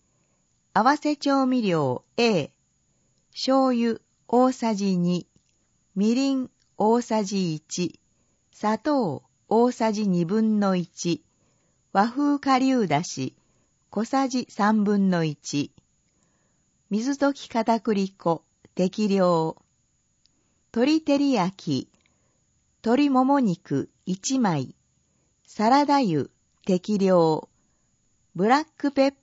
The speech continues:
パー適量。合わせ調味料B。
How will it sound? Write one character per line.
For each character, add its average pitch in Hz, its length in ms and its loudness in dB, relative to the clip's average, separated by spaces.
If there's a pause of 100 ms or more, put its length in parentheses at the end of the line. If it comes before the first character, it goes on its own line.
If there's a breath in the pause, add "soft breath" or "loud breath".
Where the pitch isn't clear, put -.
パ 147 440 0
ー - 140 -14
適 190 280 -2
量。 160 480 0 (1120)
合 208 140 2
わ 285 140 2
せ 294 200 0
調 269 320 2
味 262 160 0
料 143 420 0
B。 190 380 -2